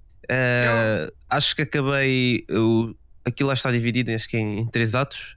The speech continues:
Speaker 1: Acabei o segundo ato do jogo e agora estou a fazer umas coisinhas que já para ver o, o, o final, final do jogo.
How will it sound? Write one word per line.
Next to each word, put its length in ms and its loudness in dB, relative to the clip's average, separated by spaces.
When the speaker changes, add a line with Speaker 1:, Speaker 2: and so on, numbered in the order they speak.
Speaker 1:
Acabei 440 0
o 60 2
segundo 420 0
ato 280 -4
do 120 0
jogo 300 -2
e 1000 0
agora 300 0
estou 180 -4
a 40 -4
fazer 760 -4
umas 180 -6
coisinhas 560 0
que 300 -6
já 180 -4
para 580 -4
ver 140 0
o, 180 -2
o, 340 -2
o 40 -2
final, 480 0
final 540 0
do 100 -2
jogo. 240 -6